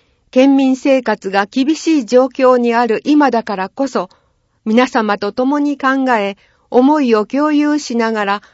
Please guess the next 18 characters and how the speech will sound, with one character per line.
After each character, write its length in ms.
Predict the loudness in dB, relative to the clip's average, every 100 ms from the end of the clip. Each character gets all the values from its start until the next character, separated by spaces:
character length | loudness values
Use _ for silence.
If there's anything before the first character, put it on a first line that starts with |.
| _ _
兵 280 | 4 4 6
庫 160 | 4
の 140 | 2 -2
新 260 | 0 0
時 140 | 0 2
代 280 | 2 0
を 120 | -4 -4
切 160 | -4
り 240 | -2 -2 0
開 180 | 0
い 80 | 0
て 120 | -2
い 80 | -2
き 140 | -4 -6
ま 140 | -6
し 160 | -4 -4
ょ 240 | -6
う。 40 | -10